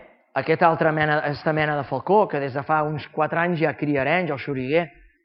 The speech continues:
que dona nom al, al gin homònim menorquí. Xoriguer, un falcó que s'alimenta de... que fa el niu, no fa niu, pon els ous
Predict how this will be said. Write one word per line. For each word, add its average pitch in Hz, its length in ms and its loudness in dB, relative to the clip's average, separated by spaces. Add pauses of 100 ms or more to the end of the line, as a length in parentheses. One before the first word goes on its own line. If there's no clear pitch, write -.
que 131 80 -4
dona 135 240 0
nom 139 260 -2
al, 135 140 -6 (240)
al 135 200 -2
gin 160 240 0 (120)
homònim 151 600 -4 (340)
menorquí. 147 480 0 (800)
Xoriguer, 139 340 -2
un 160 140 -4
falcó 143 320 -2
que 175 100 -6
s'alimenta 156 480 -6
de... 156 120 -2 (1200)
que 131 160 -12
fa 160 160 0
el 156 140 -2
niu, 180 260 0 (380)
no 160 80 -4
fa 156 160 -4
niu, 120 260 -6 (1400)
pon 165 220 4
els 131 240 -4
ous 190 300 0